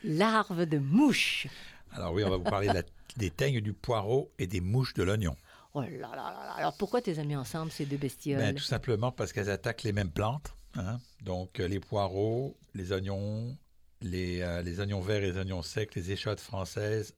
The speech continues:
Speaker 2: l'ail, la ciboulette, en réalité, tous les aliacées.
Speaker 1: Un point, c'est tout.
Speaker 2: Un point,
Speaker 1: Mêmes
Speaker 2: ben,
Speaker 1: ennemis.
Speaker 2: c'est déjà pas mal.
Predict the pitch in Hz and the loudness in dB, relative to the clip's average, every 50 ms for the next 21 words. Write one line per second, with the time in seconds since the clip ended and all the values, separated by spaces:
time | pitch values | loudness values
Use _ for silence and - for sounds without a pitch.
0 | _ _ - - 107 95 98 104 101 101 98 92 95 - - - 98 92 92 95 | _ _ -8 -2 0 2 2 2 2 0 0 0 0 0 0 -2 -2 0 2 4
1 | 107 107 - 110 101 98 98 95 98 95 87 80 - 101 101 - - - 95 95 | 4 4 2 0 0 2 2 2 2 2 0 0 0 -2 -2 -2 -2 0 2 2
2 | 92 92 92 92 87 92 87 87 82 80 73 - - - _ _ _ - _ - | 2 2 2 0 0 0 0 0 0 0 -2 -4 -6 -10 _ _ _ -20 _ -8
3 | - 165 143 160 160 156 - - 147 147 - 165 175 196 240 - - - 104 87 | -8 -6 -4 -2 -2 -2 -2 -2 -4 -4 -2 -4 -4 -4 -4 -8 -6 -4 -2 2
4 | 160 175 208 226 240 233 214 202 226 220 220 208 202 202 180 165 104 110 110 117 | 4 6 6 8 8 8 6 6 8 8 8 8 6 6 6 4 4 4 4 2
5 | 113 - - 123 98 85 95 98 98 90 82 | 2 2 2 2 2 2 2 2 2 0 -2